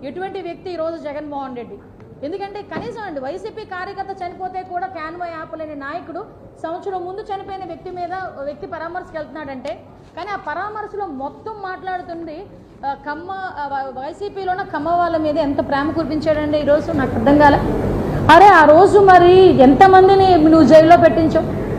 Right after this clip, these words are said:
దూల్పాల్ నరేంద్ర గారు, దేవినేని ఉమామహేశ్వరరావు గారు, ఇలాంటి వాళ్ళని చూసుకుంటే ఎంతమంది మీద కక్ష సాధించావు? ఆఖరికి అమరావతిని కమరావతి అని చెప్పి మాట్లాడించావు కదా ఆ రోజు, అమరావతి రాజధానికి అమరావతి అని మాట్లాడించావు కదా. ఈరోజు అవన్నీ మర్చిపోయి ఇష్టానుసారంగా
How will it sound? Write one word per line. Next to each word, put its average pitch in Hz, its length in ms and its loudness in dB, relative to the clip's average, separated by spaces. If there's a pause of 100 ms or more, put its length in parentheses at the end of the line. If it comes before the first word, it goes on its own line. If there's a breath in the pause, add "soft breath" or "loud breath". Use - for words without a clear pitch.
దూల్పాల్ 311 380 8
నరేంద్ర 320 340 6
గారు, 311 280 8
దేవినేని 285 420 8
ఉమామహేశ్వరరావు 320 720 8
గారు, 302 380 6 (140)
ఇలాంటి 330 280 8
వాళ్ళని 349 360 6
చూసుకుంటే 330 360 4
ఎంతమంది 349 400 8
మీద 339 120 8
కక్ష 320 260 2
సాధించావు? 330 840 4
ఆఖరికి 339 400 8
అమరావతిని 359 600 8
కమరావతి 349 680 8
అని 381 120 8
చెప్పి 349 200 4
మాట్లాడించావు 339 720 6
కదా 320 160 6
ఆ 320 80 8
రోజు, 320 520 0 (200)
అమరావతి 320 400 8
రాజధానికి 311 480 6
అమరావతి 311 360 8
అని 339 140 6
మాట్లాడించావు 330 580 6
కదా. 311 200 6 (340)
ఈరోజు 359 320 10
అవన్నీ 370 340 6
మర్చిపోయి 370 540 4
ఇష్టానుసారంగా 339 920 6